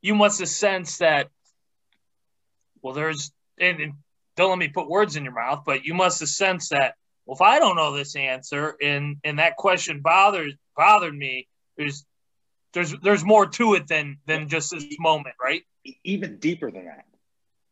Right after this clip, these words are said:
Speaker 2: This was after George Floyd got murdered. I was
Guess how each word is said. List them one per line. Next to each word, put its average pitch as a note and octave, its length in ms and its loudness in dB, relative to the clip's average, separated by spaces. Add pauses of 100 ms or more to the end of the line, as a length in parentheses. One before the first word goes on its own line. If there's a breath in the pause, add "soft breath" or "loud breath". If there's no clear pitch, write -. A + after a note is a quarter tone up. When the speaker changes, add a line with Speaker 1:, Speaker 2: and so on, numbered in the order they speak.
(200)
Speaker 2:
This F3 260 -4
was E3+ 200 -4
after C#3 320 -6
George B2+ 240 -6
Floyd B2+ 180 -6
got A2 160 -6
murdered. C3 340 -4
I A#2 80 -6
was B2 360 -10